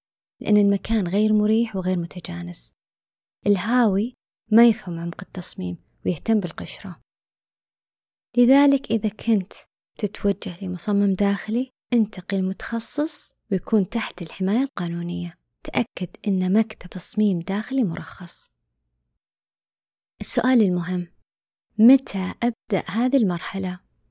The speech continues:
الجواب، في أقرب وقت ممكن، سواء أثناء التصميم المعماري أو بعد مباشرة، ولا يفضل بعد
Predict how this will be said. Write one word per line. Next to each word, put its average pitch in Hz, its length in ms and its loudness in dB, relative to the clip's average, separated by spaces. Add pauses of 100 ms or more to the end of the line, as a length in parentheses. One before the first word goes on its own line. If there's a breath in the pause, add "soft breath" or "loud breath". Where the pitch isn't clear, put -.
(560)
الجواب، 196 580 0 (300)
في - 140 -12 (120)
أقرب 175 420 -4 (140)
وقت 226 380 -6
ممكن، 170 380 -8 (240)
سواء 214 560 0
أثناء - 360 0
التصميم 202 540 -2
المعماري 190 680 2
أو 180 200 -4
بعد 190 300 -4
مباشرة، 175 840 -8 (240)
ولا 247 300 4
يفضل 254 600 0 (100)
بعد 185 220 -4